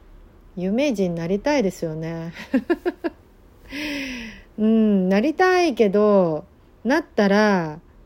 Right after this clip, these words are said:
何したい？えっとね、あの、あれに出てみたいです。あの、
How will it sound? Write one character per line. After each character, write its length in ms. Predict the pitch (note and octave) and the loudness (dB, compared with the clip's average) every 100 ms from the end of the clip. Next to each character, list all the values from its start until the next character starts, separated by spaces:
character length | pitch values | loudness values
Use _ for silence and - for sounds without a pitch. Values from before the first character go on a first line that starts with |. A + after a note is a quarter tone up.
| - - | -20 -8
何 340 | F#3 A#3+ E4 B3+ | -2 0 0 -2
し 80 | |
た 240 | - F3+ D#3+ | -4 -8 -6
い？ 160 | D#3 - | -10 -10
え 100 | - | -6
っ 40 | G3 | -4
と 140 | - | -2
ね、 480 | F#3+ G3 F#3+ E3+ D#3+ - - - - - - - - - - - - - - - - - - - | -2 0 -2 -4 -10 -16 -20 -20 -18 -18 -20 -20 -20 -20 -20 -20 -20 -20 -20 -20 -18 -18 -18 -10
あ 100 | - | -2
の、 420 | G#3 G3+ G3 G3 G3+ | 2 2 2 2 2
あ 60 | |
れ 120 | A3 C#4 | 4 4
に 140 | D4 | 4
出 120 | D4 | 2
て 100 | D4 | 2
み 120 | G#3+ F#3 | 2 0
た 140 | E3+ | -2
い 60 | E3 | -4
で 120 | D#3 | -6
す。 300 | - - - - - - - - - | -10 -20 -20 -20 -20 -20 -20 -20 -14
あ 120 | - F#3+ | -4 -2
の、 720 | F#3+ F#3 F#3 F3+ F3+ F3+ F#3 | 0 0 -2 -2 -4 -6 -10